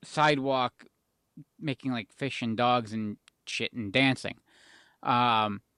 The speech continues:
they, they kinda did it in the same vein with a lot of, like, dancing and practical effects and a big, um,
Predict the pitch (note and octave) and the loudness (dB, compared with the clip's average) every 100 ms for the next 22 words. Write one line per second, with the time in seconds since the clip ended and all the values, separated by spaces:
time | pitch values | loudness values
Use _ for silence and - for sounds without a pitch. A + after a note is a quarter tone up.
0 | _ _ _ _ _ _ E3+ F3 E3+ D#3+ | _ _ _ _ _ _ 6 6 8 6
1 | F#3 F#3 E3 E3 E3+ D3+ C#3+ - C#3 C3 | 6 4 2 0 -2 -4 -6 -2 -2 0
2 | C#3+ C#3+ A#2+ G#2 G#2 A#2 A2 A2 G#2 G#2 | 0 0 -2 -6 -10 -8 -6 -6 -6 -8
3 | G#2+ _ _ F#3 C3+ D#3 D3+ D3+ - D#3 | -10 _ _ -18 -4 2 4 4 2 0
4 | D3 A2+ - D3 D3+ D3+ C#3+ C#3+ - C#3+ | 0 -2 0 0 0 -4 -2 -2 0 0
5 | C#3 - - _ - - _ D#3+ D3 C#3+ | 0 -2 -14 _ -20 -20 _ 2 2 2
6 | C3+ A2 E3 F#3 F#3+ F3 D3 D3 C#3 C3 | -2 0 2 2 2 -2 -4 -2 0 0
7 | A#2 G#2+ | -2 -6